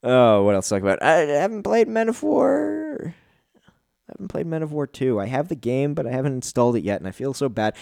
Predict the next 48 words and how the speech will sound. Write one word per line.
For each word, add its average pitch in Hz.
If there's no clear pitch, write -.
Same 226
with 240
Deserts 139
of 104
Karak. 98
I 92
have 147
it 143
installed 117
too, 131
and 104
I 92
haven't 90
played 82
it. 69
What -
the 170
hell 156
is 117
wrong 107
with 87
me? 76
The -
heck 151
is 120
wrong 113
with 104
me? 85
I 143
know 123
what's -
wrong 90
with 87
me. 104
I've 113
been 117
spending, 135
I've 104
been 104
either 113
considering 131
playing 117
Minecraft 95
or 131
playing 131
games 110
on, 92
uh, 90